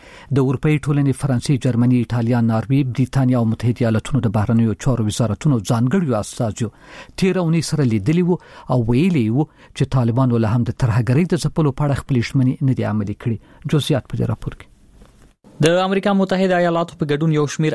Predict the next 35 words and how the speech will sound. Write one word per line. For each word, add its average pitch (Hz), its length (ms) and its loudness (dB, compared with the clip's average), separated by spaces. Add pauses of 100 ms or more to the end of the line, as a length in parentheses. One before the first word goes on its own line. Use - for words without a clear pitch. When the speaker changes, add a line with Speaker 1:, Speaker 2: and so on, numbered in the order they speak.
Speaker 2:
اروپایي 123 360 0
هیوادونو 113 500 0 (140)
په 127 120 0
افغانستان 110 520 -2
کې 147 240 0
د 127 140 -4
طالبانو 135 420 0
لخوا 135 240 -2 (140)
د 113 100 -4
بشري 113 400 -2 (460)
او - 20 2 (100)
د 185 140 2
افغانانو 175 480 0
له 165 100 2
بنسټیزو 131 540 -2
حقونو 143 320 -2
څخه 165 400 -2
په 143 140 -2
سرغړونو 110 600 0 (140)
ژوره 107 320 0
اندېښنه 135 400 -2
ښودلې. - 680 -10
د 143 100 2
امریکا 160 280 0
د 165 80 -2
بهرنیو 165 440 0
چارو 151 200 0
وزارت 143 380 -2
نن 165 140 0
سهار 151 260 0
یو 143 160 0
خبر 110 260 -2
پاڼه 160 220 0
کې 151 160 -2
لیکلي، 143 280 -2